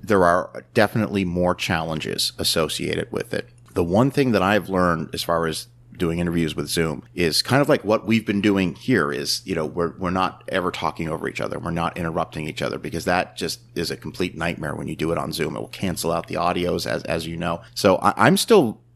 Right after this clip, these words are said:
in that process with you. I'm still learning how to properly do that. I will let you know. I'll update you if I, if I learn any tricks of the trade. But, uh, I will say this, Zoom versus Skype,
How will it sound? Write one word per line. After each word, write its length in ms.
in 160
that 180
process 500
with 180
you. 120
I'm 140
still 300
learning 340
how 180
to 80
properly 500
do 240
that. 320
I 120
will 120
let 220
you 40
know. 80
I'll 260
update 300
you 140
if 260
I, 140
if 180
I 120
learn 280
any 160
tricks 300
of 60
the 80
trade. 440
But, 280
uh, 140
I 80
will 160
say 160
this, 320
Zoom 340
versus 400
Skype, 340